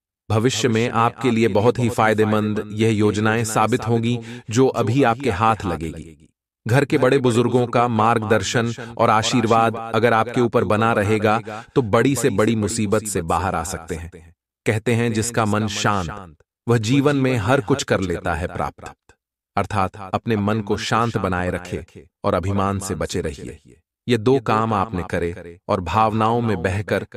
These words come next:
कोई निर्णय नहीं लिया, तो आपकी न तो धन हानि होगी, न कोई आपको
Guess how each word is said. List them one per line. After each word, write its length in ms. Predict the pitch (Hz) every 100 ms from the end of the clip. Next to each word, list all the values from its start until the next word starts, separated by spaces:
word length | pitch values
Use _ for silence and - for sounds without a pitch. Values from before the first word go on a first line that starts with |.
| 98 -
कोई 240 | 120 123
निर्णय 380 | 110 98 101 98
नहीं 220 | 90 92
लिया, 280 | 80 78 - 78 67 _ -
तो 120 | -
आपकी 680 | 107 107 107 107 80 - 82
न 140 | 107 107
तो 120 | 104
धन 320 | - 107 110
हानि 300 | 98 104 107
होगी, 600 | 107 110 101 110 101 110 _ -
न 120 | 107
कोई 300 | 107 123 120
आपको 440 | 120 104 101 107